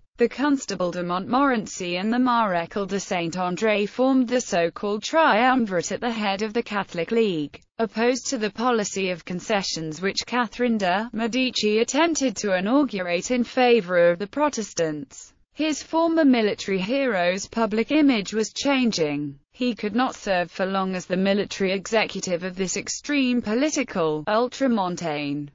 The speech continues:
pro-Spanish junta without attracting his share of odium. N. M. Sutherland has observed in describing the lead-up to his assassination,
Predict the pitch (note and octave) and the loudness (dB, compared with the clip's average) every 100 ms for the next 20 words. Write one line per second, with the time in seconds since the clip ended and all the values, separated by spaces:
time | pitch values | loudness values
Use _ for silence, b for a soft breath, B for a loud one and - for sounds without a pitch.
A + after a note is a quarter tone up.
0 | _ - B3+ B3 - - C4 C4 A3+ - | _ -6 -2 -2 -2 2 4 4 2 -2
1 | - G#3 F#3 F3+ F#3+ F3 G3 G#3 G3 F#3 | -6 -4 -2 -4 -4 -2 2 2 2 0
2 | F#3+ C#4+ D4+ - A3+ G3 F#3 - - C#4+ | -4 2 2 2 0 0 -2 -2 0 2
3 | C#4+ B3 G#3 G#3 G#3 F#3 D#3+ C#3+ D3 F3+ | 4 4 2 0 0 -2 -4 -4 -8 -6
4 | F3+ D3+ D3+ D3 - A#3+ G#3+ F#3 F#3 F#3 | -4 -4 -6 -8 -10 -6 -2 -2 -4 -6
5 | - - E4 F4 F#4 D#4 C4+ B3 F#3 F#3+ | -10 0 2 2 2 2 4 2 -2 -4
6 | F#3+ E3 F#3 F3 E3+ F#3 F3 F#3 - G#3+ | -4 -2 0 0 0 -4 -4 -6 -2 2
7 | G3 F#3 F#3 F3 F3+ B3+ C4+ A#3 G3 - | 2 0 -4 -4 -2 0 0 0 0 -2
8 | - F#3+ A3 A3 A#3+ - C#4 C4+ C#4 G#3 | -4 0 0 0 -2 0 -2 0 0 0
9 | F#3+ - C#3+ C#3+ C3+ | -2 -4 -6 -6 -8